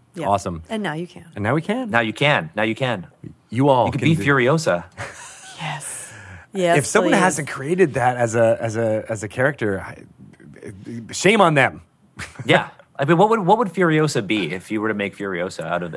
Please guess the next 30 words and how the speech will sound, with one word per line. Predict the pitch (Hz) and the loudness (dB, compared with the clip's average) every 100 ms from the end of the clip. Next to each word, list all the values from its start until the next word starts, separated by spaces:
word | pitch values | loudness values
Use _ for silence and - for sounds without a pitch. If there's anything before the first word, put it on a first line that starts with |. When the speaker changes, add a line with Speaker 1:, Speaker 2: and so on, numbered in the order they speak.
| - 127 | -4 0
Speaker 3:
out | 127 | 2
of | 104 | 0
just | 135 | -6
the | - | -8
player's | - 113 107 | -2 -2 0
handbook? | 101 95 - 95 | -4 -4 -10 -8
What | |
would | 101 98 | -8 -6
you, | 90 | -8
what | - | -8
would | 98 92 | -12 -12
you | |
do? | 92 92 135 _ | -12 -12 -16 _
Speaker 2:
I | 123 190 | -6 -4
think | 214 233 214 | -4 -6 -6
she | - 165 | -4 2
would | 156 135 | 2 2
be | 135 127 127 127 - | 0 2 2 2 0
a | 117 113 113 113 113 110 107 | 0 0 0 0 0 0 0
ranger | 104 135 107 85 - _ - - | 0 -2 -4 -8 -10 _ -12 -8
because | 98 110 101 95 | -6 -2 -2 -2
of | 101 | -4
Speaker 3:
Yeah. | - - - | -4 -10 -6
Speaker 2:
her | 110 107 107 107 107 104 | -2 0 0 0 0 -4
sh-, | - - | -10 -6
that, | 110 101 | -6 -2
that | 113 104 | -2 0
one | 120 139 | 0 0
scene, | 123 - 143 135 120 117 - | -2 0 2 2 2 -2 -6
sharpshooting, | - 127 127 - 107 104 101 104 | -2 -2 0 0 2 2 0 -4